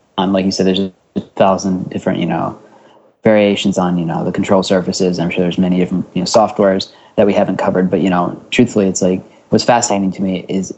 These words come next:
you know, as somebody who is, you know, very, you know, just very tied to a physical instrument that's, you know,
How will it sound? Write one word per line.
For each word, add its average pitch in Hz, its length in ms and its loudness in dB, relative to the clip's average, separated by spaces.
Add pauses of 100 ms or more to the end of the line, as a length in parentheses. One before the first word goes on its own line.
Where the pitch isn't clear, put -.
(120)
you 113 100 0
know, 104 200 0
as 117 340 2
somebody 110 320 2
who 104 140 0
is, 98 360 -4 (800)
you 104 140 2
know, 85 260 0 (280)
very, 98 920 0 (800)
you 107 100 0
know, 95 80 0
just 95 220 -2
very 98 380 4
tied 98 340 2
to 98 240 0 (360)
a 101 80 0
physical 101 380 0
instrument 95 640 2 (300)
that's, 104 540 -2
you 101 80 -2
know, 90 320 -4